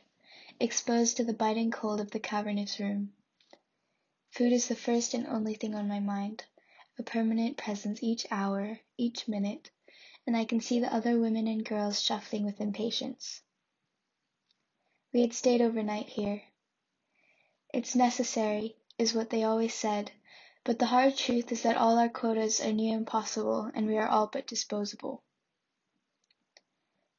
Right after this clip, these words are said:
The acrid stench of coal that has clung to me since my arrival gnaws at my throat, and I blink away the tears that have gathered in my eyes in response, gazing through my lashes at the shuttered windows that reflect a sunken,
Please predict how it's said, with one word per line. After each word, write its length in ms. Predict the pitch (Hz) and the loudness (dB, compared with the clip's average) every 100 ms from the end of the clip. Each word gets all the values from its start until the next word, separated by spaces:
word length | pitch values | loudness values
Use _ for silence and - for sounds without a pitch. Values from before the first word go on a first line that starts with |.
| - | -4
The 140 | - | 0
acrid 400 | 233 233 247 233 | 2 2 2 2
stench 400 | - 226 220 - | 0 0 0 -2
of 100 | 226 | -4
coal 320 | - 220 214 | -6 -4 -2
that 120 | 220 226 | -2 -4
has 180 | 214 | -4
clung 300 | - 214 214 | -4 -2 -2
to 100 | 214 | -2
me 160 | 220 214 | -4 -4
since 320 | 208 233 - | -4 -6 -4
my 160 | 214 208 | -2 0
arrival 440 | 208 202 202 202 | 2 2 0 0
gnaws 360 | 196 196 196 196 | 0 0 0 -2
at 100 | 226 | -4
my 120 | 220 | -6
throat, 460 | 202 101 101 104 - _ _ _ _ - - _ | -4 -4 -4 -6 -12 _ _ _ _ -20 -20 _
and 100 | 226 | -2
I 80 | 220 | 0
blink 300 | 220 226 233 | 2 2 2
away 220 | 226 226 | 4 2
the 100 | 220 | 0
tears 400 | 220 226 214 202 | -2 0 0 -2
that 100 | 208 | -4
have 220 | 202 208 | -6 -6
gathered 340 | - 208 214 214 | -2 0 0 0
in 140 | 208 | -2
my 160 | 208 - | -2 -2
eyes 300 | 226 202 202 | 0 0 -2
in 80 | 196 | -2
response, 760 | 196 - 214 208 233 - - _ _ _ _ _ _ _ | -2 -4 -4 -6 -8 -12 -16 _ _ _ _ _ _ _
gazing 400 | - 220 214 220 | 2 2 2 0
through 140 | 226 220 | 2 2
my 200 | 214 214 | 2 2
lashes 460 | 208 202 - 220 | 2 0 -2 -4
at 100 | 226 | -4
the 80 | 233 | 0
shuttered 420 | - 226 226 220 | 0 2 0 0
windows 500 | 220 208 202 208 208 | 0 0 0 0 -2
that 120 | - | -4
reflect 420 | 262 208 220 208 220 | -4 -4 -6 -8 -6
a 40 | |
sunken, 600 | - 226 214 - 220 226 | -4 -4 -4 -4 -6 -6